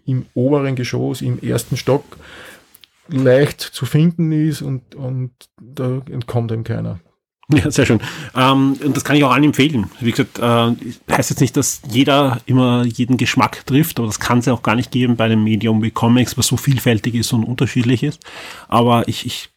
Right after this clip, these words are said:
Speaker 2: erlebe das immer selber bei mir, äh, in solchen Fällen, da gehst du durch und plötzlich findest eine, eine Zeichnerin, einen Zeichner, der genau das macht, was du magst, oder du findest generell was Neues, was, was dir plötzlich gefällt.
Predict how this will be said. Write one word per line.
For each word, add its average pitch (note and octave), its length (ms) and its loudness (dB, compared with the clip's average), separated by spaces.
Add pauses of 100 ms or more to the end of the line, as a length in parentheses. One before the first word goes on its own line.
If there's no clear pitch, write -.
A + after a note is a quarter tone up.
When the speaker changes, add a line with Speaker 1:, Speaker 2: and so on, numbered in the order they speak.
Speaker 2:
erlebe A#2+ 260 2
das B2 100 0
immer A#2+ 160 4
selber A#2 180 4
bei C3 80 2
mir, B2 340 4 (160)
äh, G2 320 -2
in A2 80 -2
solchen G#2+ 220 -2
Fällen, A#2 240 0
da A#2 60 0
gehst - 240 -4
du C#3 60 4
durch D3 120 0
und C3+ 80 2
plötzlich B2+ 520 -2 (540)
findest C3+ 380 4
eine, B2 280 2
eine A#2+ 380 0 (120)
Zeichnerin, C3 480 0
einen A#2+ 200 0
Zeichner, B2 580 -4
der A#2+ 520 -4
genau A#2+ 400 0 (580)
das B2 220 0
macht, C3+ 320 2
was C3 100 -2
du C#3 120 -8
magst, C3+ 420 0
oder D#3+ 140 4
du C#3 80 4
findest D3+ 400 0
generell B2 320 2
was A2+ 140 -4
Neues, A#2+ 420 0
was, - 240 -6
was - 80 -4
dir B2+ 80 -2
plötzlich A#2+ 340 -2
gefällt. C3 400 -4